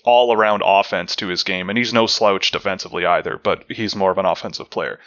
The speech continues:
So he would be the guy that I'm banking on at six.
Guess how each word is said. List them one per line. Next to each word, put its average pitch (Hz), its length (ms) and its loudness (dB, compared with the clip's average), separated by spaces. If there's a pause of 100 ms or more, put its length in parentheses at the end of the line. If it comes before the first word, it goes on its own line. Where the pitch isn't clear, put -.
(120)
So - 160 -2
he 170 220 0
would 160 100 2
be 139 120 2
the 120 100 -2
guy 113 240 2
that 107 160 -2
I'm 117 220 2
banking 107 360 0
on 92 240 0
at - 180 -4
six. - 440 -10